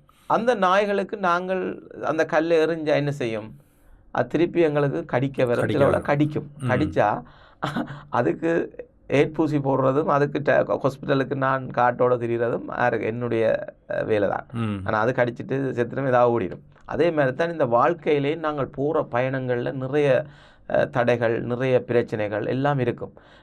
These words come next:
Speaker 1: நாங்கள் எல்லாத்தையும் ஒரு பாதை பிரச்சனைன்ட்டா மற்ற பாதையை மாத்துவோம். இப்ப நான் என்னுடைய வீட்டுக்கு வரையக்குள்ள எனக்கு ஒரு பாதையில நான் சொன்ன மாதிரி கொஞ்சம் நாயல் கடிக்கிறதுக்கு நிக்குது.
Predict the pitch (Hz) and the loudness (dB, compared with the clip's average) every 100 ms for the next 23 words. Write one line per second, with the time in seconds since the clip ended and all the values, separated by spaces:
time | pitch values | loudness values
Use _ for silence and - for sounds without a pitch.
0 | - 117 127 117 127 156 165 151 160 170 | -2 0 2 2 4 2 0 -2 -2 -2
1 | 151 143 165 160 156 147 147 143 135 135 | 0 0 2 2 2 0 0 0 -2 -2
2 | 131 156 151 151 143 131 131 127 117 110 | -2 -2 -2 -2 -2 -2 -2 -2 -2 -4
3 | - - - _ _ _ - 107 110 123 | -8 -16 -20 _ _ _ -6 2 4 4
4 | - - - 120 135 131 135 139 139 127 | 0 -8 -2 0 2 0 0 2 2 0
5 | 131 131 123 120 120 117 117 196 190 - | -4 -2 0 2 2 0 -4 -4 -4 -2
6 | 156 156 151 147 143 147 - - - 165 | -2 2 2 2 2 -2 -2 -2 -2 -2
7 | 156 151 151 147 147 175 151 151 151 151 | -2 -2 -4 -2 -2 -2 -4 0 2 4
8 | 151 151 147 147 147 147 151 131 | 2 -2 -2 -2 -2 -4 -6 -8